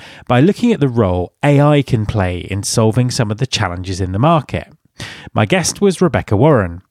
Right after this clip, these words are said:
part of the customer success team at Eightfold A I. As a former T A leader, Rebecca offered us some unique insights into using A I strategically in talent acquisition. Specific areas we covered in our conversation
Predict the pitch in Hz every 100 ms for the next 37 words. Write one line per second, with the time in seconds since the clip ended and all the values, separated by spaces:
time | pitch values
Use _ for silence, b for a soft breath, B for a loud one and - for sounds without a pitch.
0 | B B B - 202 143 135 - 196 -
1 | 165 127 87 - 226 202 - 104 92 90
2 | - 123 - 110 110 110 123 117 123 -
3 | 92 92 139 101 90 90 _ _ B B
4 | B B 156 190 - 262 226 180 - 185
5 | 151 127 143 220 120 90 82 B B B
6 | 143 135 208 - 202 - 180 175 156 -
7 | - 120 139 156 208 - 180 175 139 127
8 | 90 - - 107 95 101 101 151 143 147
9 | 131 - - 131 127 107 101 - 117 -
10 | 233 165 110 - 90 87 - 113 113 104
11 | 90 - - 104 131 - 95 87 87 _
12 | _ B B B B - 160 240 226 -
13 | 151 156 143 113 107 - 240 180 101 92
14 | 104 98 92 101 92 90 98 87 143 185
15 | 202